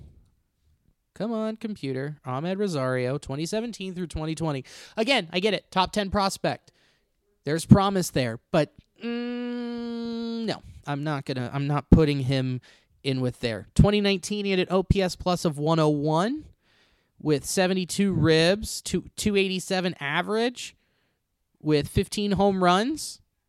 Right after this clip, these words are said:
seven triples, thirty doubles. Okay. But fielding, not so great. Not so great whatsoever. I'm trying to find his fielding. Here we go.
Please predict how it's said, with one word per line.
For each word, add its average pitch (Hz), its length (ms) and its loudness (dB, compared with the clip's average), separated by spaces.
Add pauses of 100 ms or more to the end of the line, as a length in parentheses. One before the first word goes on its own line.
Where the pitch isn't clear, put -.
(340)
seven 120 320 -10
triples, 214 680 -10
thirty 123 260 -6
doubles. 180 840 -4
Okay. 233 920 -4 (2250)
But 143 420 4 (140)
fielding, 226 640 2
not 143 180 -8
so 123 100 -4
great. - 300 -14 (1300)
Not 135 180 -10
so 120 140 -10
great 110 200 -12
whatsoever. 101 420 -14
I'm 95 60 -16
trying 131 160 -6
to - 40 -14
find 117 160 -10
his 104 140 -12
fielding. 113 320 -8 (340)
Here 233 140 2
we 240 100 4
go. 120 280 -2